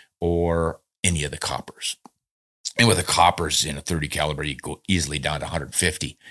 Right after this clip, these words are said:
and get the same performance. So you're on it there. Now, the B C at, oh man, higher than five twenty, I'm not even real sure you're going to get an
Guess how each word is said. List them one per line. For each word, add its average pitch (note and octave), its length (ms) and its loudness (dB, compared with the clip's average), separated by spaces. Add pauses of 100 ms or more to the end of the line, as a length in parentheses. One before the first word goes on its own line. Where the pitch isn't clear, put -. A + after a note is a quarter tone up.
(120)
and - 60 -8
get E2 120 -2
the - 80 0
same D2 200 2
performance. D#2 680 0 (360)
So E2+ 520 4 (240)
you're G#2 200 8
on G#2+ 200 8
it D#2+ 160 0
there. F#2 440 4 (400)
Now, F2 520 4 (120)
the E2+ 480 0
B D3 320 2
C F#2 680 4
at, F2 260 4 (300)
oh G#2 140 0
man, D#2+ 260 0
higher F#2+ 240 2
than D#2+ 140 0
five E2+ 260 4
twenty, D#2+ 340 0
I'm C3 220 4
not A2 160 6
even F2+ 220 2
real F#2 160 2
sure F#2 180 2
you're E2+ 160 -2
going E2 160 -2
to D#2 80 -4
get E2 300 -4
an D2+ 160 -6